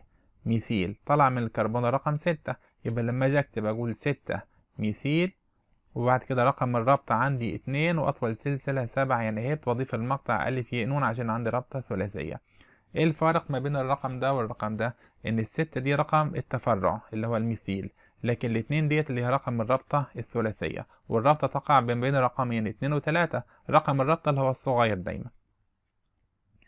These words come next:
طيب مثال آخر، هنا أهو عايزين نختار أطول سلسلة كربونية، فأطول سلسلة كربونية هتكون من أنهي؟ اللي هي بتكون على طول كده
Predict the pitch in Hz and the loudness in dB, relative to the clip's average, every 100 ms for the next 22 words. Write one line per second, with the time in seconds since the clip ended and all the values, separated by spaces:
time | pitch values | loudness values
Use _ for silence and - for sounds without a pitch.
0 | _ _ - 107 95 101 - 131 107 131 | _ _ -4 0 0 0 2 0 2 2
1 | - 170 - _ _ _ _ _ _ _ | 4 0 0 _ _ _ _ _ _ _
2 | _ _ _ _ - 147 131 151 143 127 | _ _ _ _ -2 2 4 6 6 6
3 | 139 143 123 - 139 131 147 147 156 151 | 2 0 -2 0 2 4 2 2 0 0
4 | - - 127 131 147 147 143 147 143 156 | -4 -8 -8 -4 -2 -2 0 0 2 0
5 | 160 127 120 - 151 143 120 - 147 - | 0 -2 -4 -2 0 2 0 0 -4 -2
6 | 123 - 113 110 123 135 120 113 - 131 | -2 0 0 0 0 -2 -2 -6 -6 -4
7 | 120 117 95 - 127 123 135 131 - - | -2 -2 -2 -2 -4 -2 -2 -4 -6 -10
8 | 107 117 101 - - 123 143 151 - 110 | -6 -4 -4 -6 -4 0 0 0 -2 0
9 | 113 113 123 101 101 98 | 0 0 -2 -2 -4 -6